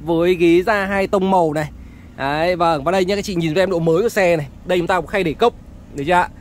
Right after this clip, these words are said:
À, đèn auto, vâng. Đấy, các chi tiết,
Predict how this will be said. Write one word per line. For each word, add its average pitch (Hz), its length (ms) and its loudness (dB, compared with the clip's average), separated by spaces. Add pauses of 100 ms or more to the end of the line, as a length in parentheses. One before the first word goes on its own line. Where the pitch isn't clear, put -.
(280)
À, 135 220 -2
đèn 180 200 2
auto, 202 440 0 (800)
vâng. 156 440 0 (300)
Đấy, 143 160 -4
các 214 140 -2
chi 202 100 -10
tiết, 247 160 2